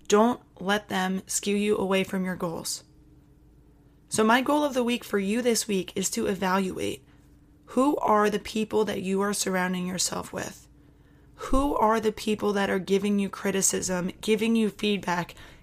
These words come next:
giving you advice, giving you guidance? And then ask yourself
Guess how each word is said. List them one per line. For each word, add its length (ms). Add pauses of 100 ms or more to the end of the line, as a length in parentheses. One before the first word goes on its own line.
giving 280
you 140
advice, 480
giving 320
you 100
guidance? 680 (1200)
And 140
then 100
ask 340
yourself 540